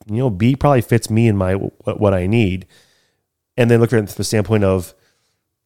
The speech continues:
having that, you're not going to outgrow this. Like, this is, this will be everything you're ever gonna need in your life to, to do random things around your house is pla-, is plan B. Now,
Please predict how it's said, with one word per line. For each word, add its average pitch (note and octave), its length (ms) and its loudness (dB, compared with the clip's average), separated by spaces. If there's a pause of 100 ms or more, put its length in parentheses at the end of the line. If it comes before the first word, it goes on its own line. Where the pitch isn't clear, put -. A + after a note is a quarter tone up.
(200)
having A2 400 0
that, G2+ 400 0
you're G#2 220 0
not G#2+ 320 -2
going G#2 220 0
to G2 60 0
outgrow F2+ 440 -8
this. - 260 -10
Like, F#2 100 -6
this A2 140 0
is, G2+ 220 2
this A2 180 -6
will G#2 80 2
be G2+ 260 -2
everything B2+ 360 0
you're A2+ 260 2
ever A2+ 220 0
gonna A2+ 180 2
need G#2 200 0
in G2 100 -4
your G2+ 180 0
life F#2 540 -4
to, G2 240 -2 (160)
to G2 180 -2
do F#2+ 400 2
random G2 380 0
things G#2+ 180 0
around G2+ 180 0
your G2 100 -4
house F#2 300 -4
is F2 140 -8
pla-, - 220 -8
is G#2+ 180 -4
plan F2 360 -6
B. F2+ 260 -8
Now, G2+ 440 0